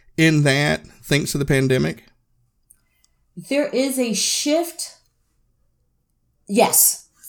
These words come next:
Speaker 2: To answer that question, yes, there is a shift. Here's the issue again. The shift can't be a trend because it became a trend. Black women, we were hot. Woo, we can get hired anywhere, right?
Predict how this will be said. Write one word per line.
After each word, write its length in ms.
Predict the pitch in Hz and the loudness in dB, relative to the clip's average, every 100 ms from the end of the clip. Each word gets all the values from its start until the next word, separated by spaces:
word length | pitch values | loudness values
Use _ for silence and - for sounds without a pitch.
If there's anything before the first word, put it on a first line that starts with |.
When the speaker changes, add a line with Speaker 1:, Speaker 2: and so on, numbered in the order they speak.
| - | -2
Speaker 2:
To 80 | - | 0
answer 280 | 165 277 294 | 2 2 2
that 180 | 254 226 | 2 2
question, 380 | 226 220 214 190 | 2 2 2 2
yes, 280 | 170 - | 2 0
there 160 | - 190 | 0 0
is 260 | 202 240 208 | 4 4 4
a 100 | 190 | 0
shift. 480 | - 147 - - - _ _ _ _ _ _ | 0 -4 -8 -16 -20 _ _ _ _ _ _
Here's 420 | - 302 277 269 | -4 2 2 2
the 160 | 226 214 | 0 0
issue 300 | 208 196 156 | 0 0 -2
again. 480 | 127 110 90 147 - - _ _ _ - | -4 -8 -10 -14 -16 -20 _ _ _ 0
The 80 | |
shift 380 | 202 - 294 294 | 2 2 0 -2
can't 280 | - 220 170 | -4 -4 -2
be 120 | 202 | 0
a 80 | 165 | 0
trend 520 | 170 190 151 - 180 - _ _ _ _ | -2 -4 -4 -8 -16 -20 _ _ _ _
because 300 | - 190 208 | -4 2 2
it 80 | 214 | 2
became 420 | 214 190 240 226 202 | -2 -4 -4 -2 -2
a 60 | |
trend. 380 | 185 - 165 - - _ _ _ _ _ - | -2 -4 -4 -6 -16 _ _ _ _ _ 0
Black 260 | 240 240 | 2 2
women, 280 | 233 226 202 | 0 0 0
we 80 | 233 | 2
were 120 | 180 | 0
hot. 340 | 180 196 - - - _ | 2 2 2 -4 -18 _
Woo, 500 | 339 539 554 523 466 | 4 6 8 8 8
we 100 | 415 | 6
can 80 | 269 | 4
get 140 | 247 233 | 0 2
hired 220 | 208 185 | 2 2
anywhere, 320 | 156 135 127 | -2 -6 -4
right? 300 | 165 262 - | -2 -2 -6